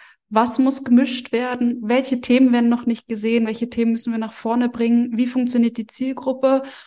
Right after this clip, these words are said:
Und vor allen Dingen, ich habe auch ein Faible für Sprache. Ähm, ich liebe es, Statements, ähm, zu erkennen. Also wenn jemand in einen ted Talk gerät, so wie du, dann schreibe ich mit und das kommt alles auf dem Whiteboard. Und wir haben einen riesen Kreativtisch, äh, in Form eines Whiteboards, wo wir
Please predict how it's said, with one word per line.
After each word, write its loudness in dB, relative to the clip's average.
Und 4
vor 4
allen 0
Dingen, 6
ich -4
habe -2
auch -4
ein 0
Faible 2
für -4
Sprache. -2
Ähm, 2
ich -16
liebe 6
es, 0
Statements, 0
ähm, -4
zu -6
erkennen. -4
Also -2
wenn 6
jemand 4
in -6
einen -4
ted 2
Talk 0
gerät, 0
so -6
wie -4
du, 4
dann -2
schreibe 0
ich -4
mit 4
und -6
das -10
kommt 0
alles -4
auf -6
dem 0
Whiteboard. 0
Und -4
wir -2
haben 0
einen 0
riesen 0
Kreativtisch, 0
äh, -6
in -4
Form -2
eines -6
Whiteboards, -2
wo -4
wir 2